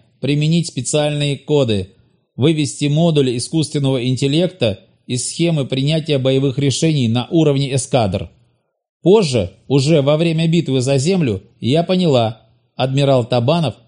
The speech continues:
несколько лет готовился к окончанию войны. Он сделал всё, чтобы бойня завершилась, пожертвовал Солнечной системой, но спас многих, не дал автоматическим соединениям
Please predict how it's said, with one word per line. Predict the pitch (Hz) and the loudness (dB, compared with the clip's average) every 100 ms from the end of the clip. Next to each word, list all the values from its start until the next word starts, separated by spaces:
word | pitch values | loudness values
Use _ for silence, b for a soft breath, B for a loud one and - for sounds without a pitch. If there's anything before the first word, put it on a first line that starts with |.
| _ | _
несколько | 110 156 214 - 160 151 | -2 0 -2 -2 -4 -2
лет | 143 135 | 0 0
готовился | 123 131 170 175 156 135 | 0 0 2 2 2 0
к | 113 | -6
окончанию | 110 120 113 147 135 131 127 | -2 0 0 0 0 0 0
войны. | 127 123 113 101 - _ _ _ _ _ _ | 2 2 2 0 -4 _ _ _ _ _ _
Он | 123 147 131 | 0 0 0
сделал | 123 135 123 117 | 0 0 0 -2
всё, | - 160 143 - _ _ _ | -2 0 0 -2 _ _ _
чтобы | - 135 123 123 | -6 -2 0 0
бойня | 110 160 185 131 98 | 2 2 2 0 -4
завершилась, | 101 113 139 147 - 147 107 - - _ _ _ | -6 -2 0 -2 0 2 2 -2 -14 _ _ _
пожертвовал | 135 135 165 147 147 135 | -2 2 2 2 0 0
Солнечной | - 151 139 123 120 | 0 0 2 0 -2
системой, | 117 120 - 170 165 107 - _ _ _ | -2 -4 -2 -2 -2 -4 -8 _ _ _
но | 127 | -4
спас | 226 - 165 - | -2 0 0 0
многих, | 147 151 135 107 104 - _ _ _ | 0 2 2 0 -4 -10 _ _ _
не | 117 165 | 0 4
дал | 180 151 | 4 2
автоматическим | 127 123 139 147 151 156 135 - 131 | -2 -6 -4 -4 -4 -6 -6 -6 -4
соединениям | 123 135 123 127 143 180 156 107 | -4 -2 -2 0 0 0 0 -2